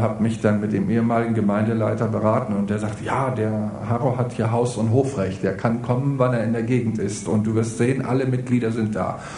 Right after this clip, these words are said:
Und tatsächlich, ich hab dann rumgerufen, das war ja angerufen per Telefon, nicht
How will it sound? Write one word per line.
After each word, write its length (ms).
Und 180
tatsächlich, 720
ich 100
hab 200
dann 140
rumgerufen, 680
das 160
war 160
ja 80
angerufen 420
per 160
Telefon, 560
nicht 160